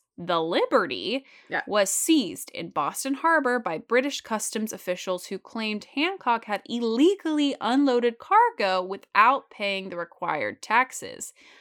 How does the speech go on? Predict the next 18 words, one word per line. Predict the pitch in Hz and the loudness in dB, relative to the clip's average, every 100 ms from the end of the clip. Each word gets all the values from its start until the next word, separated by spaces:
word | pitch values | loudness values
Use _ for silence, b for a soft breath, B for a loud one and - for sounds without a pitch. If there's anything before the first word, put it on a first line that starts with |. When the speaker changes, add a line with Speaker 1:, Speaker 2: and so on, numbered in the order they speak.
| b - | b 0
Speaker 1:
Also, | 359 - 302 | 0 2 -2
again, | 240 285 226 | 2 2 2
everybody | - 302 381 403 370 | 2 2 4 2 2
can't | 339 - 269 240 | -2 -2 0 0
name | 220 214 220 202 | -2 -4 -4 0
their | 190 | -2
stuff | - - 185 - | -2 -2 -2 -2
Liberty. | 165 170 - - - | -6 -4 -8 -14 -2
Like, | 202 202 | 0 0
nobody | 202 226 262 277 277 | 0 4 4 4 -2
got | 240 190 - | 0 0 0
the | 185 | 4
memo. | 302 311 - - - | 6 6 4 0 4
Speaker 2:
<laughs> | 453 - 415 - - - B B B | 2 2 -2 -2 -4 -16 B B B
Speaker 1:
Like, | 226 254 214 - _ - | 4 4 4 -10 _ -14
uh, | - | -6
you | 262 269 | 0 4
guys, | 294 285 135 196 220 | 8 6 4 -4 -10